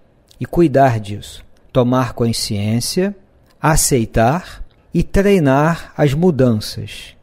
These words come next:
Todo indivíduo tem uma espécie de tema básico, que é aquele ponto mais sensível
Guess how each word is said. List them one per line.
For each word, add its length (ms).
Todo 220
indivíduo 500
tem 200
uma 140
espécie 680
de 540
tema 320
básico, 720
que 140
é 60
aquele 440
ponto 640
mais 360
sensível 880